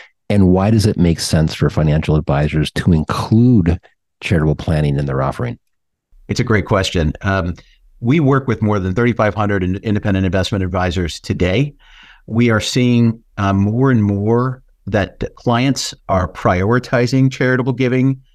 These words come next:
Speaker 2: as something that they want to incorporate into their broader financial planning practice. And they're looking to advisors more and more to make that a priority and to offer support with charitable planning as they do with their other savings and investments.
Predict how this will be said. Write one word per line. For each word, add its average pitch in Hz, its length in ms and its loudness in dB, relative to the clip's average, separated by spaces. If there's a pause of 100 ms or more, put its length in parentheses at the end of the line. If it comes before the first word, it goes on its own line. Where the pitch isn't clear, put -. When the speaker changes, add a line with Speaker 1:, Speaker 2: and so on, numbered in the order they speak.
(320)
Speaker 2:
as 120 220 0
something 117 320 0
that 110 160 0
they 107 80 0
want 104 240 0
to 98 60 0
incorporate 120 520 0
into 107 280 -2
their 98 180 0
broader 104 480 -2
financial 104 460 -4
planning 101 340 -2
practice. 110 640 -2
And 110 160 2
they're 104 100 0
looking 120 400 2
to 107 160 -2
advisors 101 500 0
more 101 240 2
and 98 80 2
more 98 440 0 (420)
to - 100 -4
make 107 300 2
that 92 160 0
a 95 60 -2
priority 104 600 0
and 104 180 0
to 107 180 -4
offer 107 320 0
support - 640 -2
with 101 180 0
charitable 95 380 -2
planning 98 400 -2
as 98 200 -2
they 98 140 0
do 110 180 2
with 104 140 0
their 92 160 -2
other 90 160 -2
savings 95 340 -2
and 92 80 0
investments. 87 600 -4